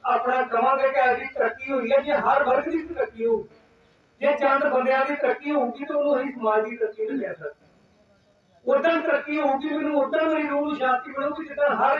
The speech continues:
ਗਰੀਬ ਨੂੰ ਚੰਗਾ ਘਰ ਮਿਲੂਗਾ, ਗਰੀਬ ਦੇ ਬੱਚਿਆਂ ਨੂੰ ਚੰਗੀ ਪੜ੍ਹਾਈ ਮਿਲੂਗੀ,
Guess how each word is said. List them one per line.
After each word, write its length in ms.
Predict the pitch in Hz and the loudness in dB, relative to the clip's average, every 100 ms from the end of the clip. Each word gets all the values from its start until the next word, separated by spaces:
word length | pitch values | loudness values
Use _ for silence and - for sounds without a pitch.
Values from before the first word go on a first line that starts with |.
| 277 | -4
ਗਰੀਬ 220 | 262 262 262 | -8 -8 -8
ਨੂੰ 100 | 262 | -4
ਚੰਗਾ 300 | 254 247 247 | 0 2 2
ਘਰ 280 | 262 190 | 2 0
ਮਿਲੂਗਾ, 440 | 392 427 254 254 247 - _ _ - | 0 0 2 2 0 -6 _ _ -4
ਗਰੀਬ 260 | 226 247 247 | -2 -2 0
ਦੇ 140 | 254 | 2
ਬੱਚਿਆਂ 380 | 233 220 247 247 | 2 0 2 0
ਨੂੰ 120 | 254 | 0
ਚੰਗੀ 280 | 254 226 254 262 | -4 -6 -6 0
ਪੜ੍ਹਾਈ 260 | 233 208 | 2 2
ਮਿਲੂਗੀ, 640 | 220 247 269 269 277 277 | 2 0 0 -4 -10 -12